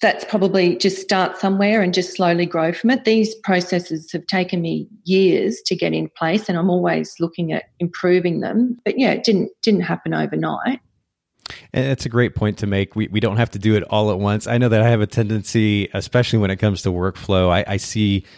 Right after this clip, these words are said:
Speaker 2: that there could be a, an improvement in what I'm doing.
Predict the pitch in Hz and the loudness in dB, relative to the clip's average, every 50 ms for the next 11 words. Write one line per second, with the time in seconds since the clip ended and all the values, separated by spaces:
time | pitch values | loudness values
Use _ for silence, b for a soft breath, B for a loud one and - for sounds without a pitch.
0 | B B B B - 101 - 110 101 90 101 90 104 101 98 98 95 95 - - | B B B B -6 -4 -2 -2 -2 -2 0 0 2 2 4 2 2 0 -4 -8
1 | 98 92 - - 101 - - 98 87 82 - - - 113 110 104 104 110 98 95 | -10 -10 -6 -6 -6 -4 -4 -4 -4 -6 -8 0 2 2 2 4 4 2 0 0
2 | - 95 92 92 101 101 95 90 87 85 - 104 104 101 98 95 95 92 B | 0 -2 -2 0 0 0 0 0 -2 -2 0 2 2 2 2 2 0 -2 B